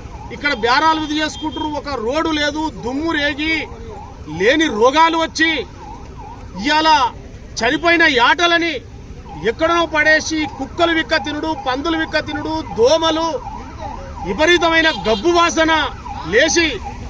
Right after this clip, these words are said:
అనారోగ్యానికి ప్రజలందరూ ఆరోగ్యాలు ఖరాబై ఆసుపత్రుల పాలవుతురు. వీరికి ఇంత సిగ్గు శరము లేకుండా ఇవాళ ఈ ప్రాంతాల్లో విధి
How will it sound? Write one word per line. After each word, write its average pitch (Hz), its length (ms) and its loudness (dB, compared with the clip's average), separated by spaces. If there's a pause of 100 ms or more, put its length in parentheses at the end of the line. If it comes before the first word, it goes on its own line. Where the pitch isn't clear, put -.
(160)
అనారోగ్యానికి 302 720 2 (200)
ప్రజలందరూ 302 720 2 (840)
ఆరోగ్యాలు 330 500 4
ఖరాబై 311 340 4 (100)
ఆసుపత్రుల 302 420 -4 (100)
పాలవుతురు. 277 520 2 (760)
వీరికి 330 340 2 (140)
ఇంత 285 160 0 (160)
సిగ్గు 381 320 0 (100)
శరము 339 340 2
లేకుండా 311 420 0 (760)
ఇవాళ 320 180 4 (120)
ఈ - 100 -4
ప్రాంతాల్లో 330 500 2 (160)
విధి 294 140 0